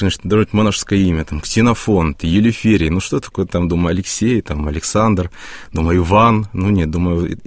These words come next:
и так много в мире таких людей, хочется монашеское имя. Думаю, Владимир, ну,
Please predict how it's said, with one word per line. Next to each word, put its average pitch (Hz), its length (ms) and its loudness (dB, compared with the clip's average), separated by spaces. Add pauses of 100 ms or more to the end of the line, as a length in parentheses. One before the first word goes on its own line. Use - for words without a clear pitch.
(280)
и - 60 -2
так 120 200 0
много 85 220 0
в 80 80 0
мире 82 240 0
таких - 260 -8
людей, 78 220 -6
хочется 123 360 -2
монашеское 90 520 -2
имя. 78 240 -6 (680)
Думаю, 90 240 0
Владимир, 80 540 0
ну, 82 440 -4